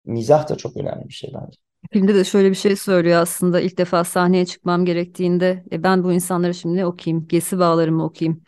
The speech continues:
Speaker 2: Buranın hikayesini anlatan bir şey yazayım da onu okuyayım diye düşündüm." diyor.
Speaker 1: Evet.
Speaker 2: Söylediğiniz gibi aslında oradaki hikayeleri anlatma gereği duyuyorlar.
Speaker 1: Evet ve Metin abi de şey bir de aynı zamanda çok üretken. Onun bir de abisi var. Adnan Türközü. O da Türkiye'de çalışıyor. Bazen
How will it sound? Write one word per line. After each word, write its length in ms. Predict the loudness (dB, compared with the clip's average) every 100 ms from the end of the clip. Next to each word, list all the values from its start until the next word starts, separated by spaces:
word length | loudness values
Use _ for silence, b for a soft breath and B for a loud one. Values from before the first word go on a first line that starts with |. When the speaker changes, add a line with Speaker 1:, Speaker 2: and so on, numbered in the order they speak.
| -2
Speaker 2:
Buranın 320 | 2 6 6
hikayesini 560 | 6 4 4 2 2
anlatan 440 | 2 2 0 0 0
bir 40 |
şey 240 | 0 -2 0
yazayım 340 | -2 -4 -4
da 100 | 0
onu 120 | 0
okuyayım 360 | -2 -2 -4 -2
diye 160 | -4
düşündüm." 480 | -6 -6 -4 -2 -2
diyor. 160 | -2 0
Speaker 1:
Evet. 320 | 0 0 -2
Speaker 2:
Söylediğiniz 500 | 0 2 4 2 2
gibi 160 | 0 0
aslında 340 | -2 -2 -4
oradaki 260 | -2 -2 -4
hikayeleri 460 | -2 0 2 2
anlatma 360 | 0 -2 -4 -4
gereği 360 | -2 0 0 -2
duyuyorlar. 540 | -2 -2 -2 -4 -2 4
Speaker 1:
Evet 220 | 4 6
ve 60 | 2
Metin 260 | 2 2
abi 240 | 0 0 0
de 80 |
şey 420 | 2 4 2 0 -6
bir 80 | 0
de 140 | 0
aynı 240 | 2 -2
zamanda 540 | -2 -4 -4 -6 -8 -10 -8
çok 220 | -4 0
üretken. 640 | 4 4 4 0 0 -4 -14 _ -4
Onun 240 | 0 0
bir 60 | 2
de 260 | 0 -2 _
abisi 400 | -4 -4 -6 -4
var. 300 | 0 -2 -4 -18 _ -8
Adnan 360 | -6 -2 -2
Türközü. 520 | -2 -12 -12 -14 -12 -16 -20 _
O 100 | -8
da 80 | -6
Türkiye'de 580 | -4 -4 0 0 0 -4 -6
çalışıyor. 720 | -2 -2 -2 0 2 2 2
Bazen 560 | 2 4 0 -2 -8